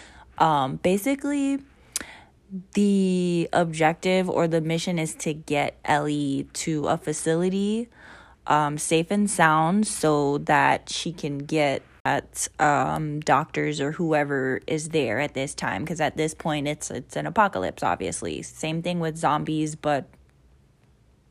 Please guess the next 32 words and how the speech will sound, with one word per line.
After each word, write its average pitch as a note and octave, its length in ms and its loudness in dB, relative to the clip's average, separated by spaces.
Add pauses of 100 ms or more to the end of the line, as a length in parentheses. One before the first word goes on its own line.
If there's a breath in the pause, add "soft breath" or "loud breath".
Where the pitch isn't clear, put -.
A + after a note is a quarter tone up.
(180)
not E3+ 300 2
zombies. - 560 -6 (640 loud breath)
Um, F#2+ 540 2 (180)
there's D#3+ 220 2
an D#3 80 0
infection D3+ 520 -2
spread - 380 -4 (180)
worldwide. C#3+ 720 0 (560 loud breath)
So E3 680 2 (380)
the F3 140 -10
plan F#3+ 300 2
is A#3 100 -2
to A3+ 100 0
get G#3+ 200 4
her G#3+ 100 2
to A3 160 0
the G#3+ 100 0
facility, D#3 840 0 (140)
and D3+ 580 -2
the D3+ 80 -4
man F#3+ 720 0 (340 loud breath)
with G3+ 220 -2
the F#3+ 80 2
plan D3 500 0
who's D#3+ 240 -2
in D3 140 -4
charge E3+ 340 4
of D#3 160 0
getting D3+ 280 0
her D3 120 0
there C3+ 180 0
safely D3+ 720 -2